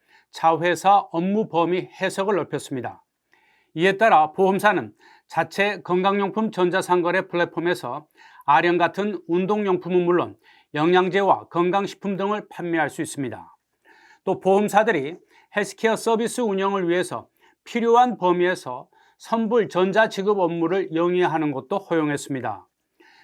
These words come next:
건강관리 노력과 성과 등에 따라서 보험사가 포인트를 주고, 고객들은 이 포인트로 건강용품을 사거나 보험료도 지불할 수 있습니다.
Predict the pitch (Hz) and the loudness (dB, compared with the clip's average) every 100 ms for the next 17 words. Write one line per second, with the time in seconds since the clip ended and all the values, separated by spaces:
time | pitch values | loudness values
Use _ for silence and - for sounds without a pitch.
0 | _ - 185 196 220 226 220 226 196 202 | _ -2 2 4 4 4 2 2 0 0
1 | 190 139 - 185 185 180 190 190 175 170 | 2 0 0 0 0 0 0 0 0 0
2 | 165 131 147 _ _ _ - 185 190 208 | -2 -8 -14 _ _ _ 0 2 2 2
3 | 175 127 - 196 196 185 190 190 185 185 | 4 2 0 -4 -2 -2 -4 -4 -4 -2
4 | 139 - - 165 170 - 190 208 _ _ | -4 -4 -4 -2 -2 -2 -4 -4 _ _
5 | 175 214 - 190 180 180 202 131 131 _ | -6 -6 -6 -2 0 0 -2 -4 -6 _
6 | _ _ - 175 196 214 214 214 202 214 | _ _ -2 2 4 4 2 -2 -2 -4
7 | 214 180 196 151 117 - 180 196 202 196 | 0 -2 2 0 0 -4 -2 -2 -2 0
8 | 208 220 - - 151 156 143 170 - - | 2 2 0 -8 0 0 0 -4 -8 -8
9 | 113 92 _ | -12 -14 _